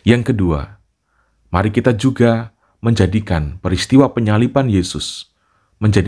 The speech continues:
peringatan bagi kita semua. Kita yang mengaku beragama, kita yang mengaku beriman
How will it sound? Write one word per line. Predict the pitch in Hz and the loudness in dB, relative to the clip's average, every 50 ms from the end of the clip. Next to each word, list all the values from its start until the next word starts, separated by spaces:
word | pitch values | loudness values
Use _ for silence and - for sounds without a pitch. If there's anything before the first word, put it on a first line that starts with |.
| 98 | -2
peringatan | - 104 104 101 98 98 92 95 95 92 90 82 | -2 0 0 2 2 0 0 0 -2 -2 -2 -2
bagi | 87 82 - 85 | -2 -4 -4 -6
kita | 78 - 82 - - 78 - | -8 -6 -6 -4 -4 -4 -4
semua. | - 78 73 69 67 69 71 73 - _ _ _ _ _ _ _ _ _ _ _ _ _ _ _ _ - - - - - - _ | -2 -4 -2 -2 -2 -4 -4 -8 -10 _ _ _ _ _ _ _ _ _ _ _ _ _ _ _ _ -20 -20 -20 -20 -20 -20 _
Kita | - - 107 107 139 139 | -2 0 0 2 2 2
yang | 139 135 127 | 2 0 -2
mengaku | 123 117 113 117 117 107 - 135 | -2 -2 0 0 0 0 0 0
beragama, | 113 117 - 95 95 90 - 85 80 76 73 71 69 73 98 - _ _ _ _ _ _ _ | 0 0 0 0 0 0 0 -2 -2 -2 -4 -6 -8 -10 -14 -18 _ _ _ _ _ _ _
kita | - 123 - - 117 | -2 -2 0 2 2
yang | 110 107 104 | 2 2 2
mengaku | 101 95 92 92 92 98 101 - 147 | 2 2 2 2 0 0 0 0 0
beriman | 123 104 85 - - 80 78 73 67 67 | 0 2 0 0 0 -2 -2 -2 -2 -4